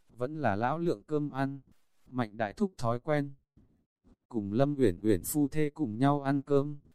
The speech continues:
có vẻ náo nhiệt, ở ăn uống thượng cũng sẽ tốt hơn rất nhiều, cho nên hắn một chút đều không ngại lui tới về điểm này lộ trình. Đối một cái võ công cao cường người tới nói,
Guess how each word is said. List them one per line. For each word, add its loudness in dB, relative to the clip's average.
có -2
vẻ 0
náo 2
nhiệt, 4
ở -2
ăn 0
uống -2
thượng -2
cũng -6
sẽ 2
tốt 4
hơn 2
rất 2
nhiều, 4
cho 0
nên 8
hắn 2
một -6
chút 2
đều 4
không -2
ngại 0
lui 6
tới 4
về 2
điểm 2
này 6
lộ 2
trình. -2
Đối 2
một -4
cái 0
võ -2
công -2
cao 4
cường -2
người 2
tới 4
nói, 0